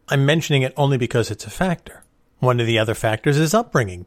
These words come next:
Parents were much more involved in bringing their kids up when I was a kid. Part of it is schooling. The schools were more interested in teaching ethical behavior and right and wrong behavior.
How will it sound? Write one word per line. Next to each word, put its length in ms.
Parents 560
were 80
much 300
more 160
involved 600
in 140
bringing 320
their 140
kids 380
up 340
when 120
I 100
was 180
a 60
kid. 340
Part 200
of 100
it 100
is 120
schooling. 640
The 120
schools 500
were 80
more 220
interested 520
in 100
teaching 500
ethical 420
behavior 600
and 220
right 200
and 120
wrong 260
behavior. 540